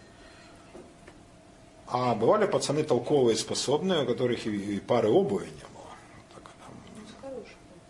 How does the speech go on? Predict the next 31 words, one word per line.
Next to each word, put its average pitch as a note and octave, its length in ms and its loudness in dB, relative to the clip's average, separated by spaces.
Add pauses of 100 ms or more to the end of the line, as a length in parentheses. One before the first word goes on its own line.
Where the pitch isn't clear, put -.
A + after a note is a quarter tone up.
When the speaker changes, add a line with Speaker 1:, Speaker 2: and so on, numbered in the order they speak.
(540)
Speaker 1:
Да. G2+ 180 -10 (140)
И A#2+ 60 -4
вот, D3 100 2
значит, E3 380 -4
способным C#3 560 0
пацанам, D3+ 560 0 (960)
если A#2+ 380 2
раввин A2+ 300 4
хвалит, - 520 0 (1500)
и G2+ 340 -8
остальные A2 460 0
говорят: G2 320 -2
«Да, F#2+ 180 0
это - 160 -10
толковый - 440 -14
парень, - 340 -18
ему F#2 120 -16 (120)
надо, - 140 -16 (120)
он F#2+ 100 -12 (120)
будет - 400 -18
гордость G#2+ 460 -2
нашей - 300 -10
общины», F3 540 -6
но B2+ 340 -2
вы A#2+ 80 0
знаете, G#2 360 -8
что - 220 -16
там - 160 -20 (120)
у - 40 -12
него - 160 -12
семья, C3+ 440 -8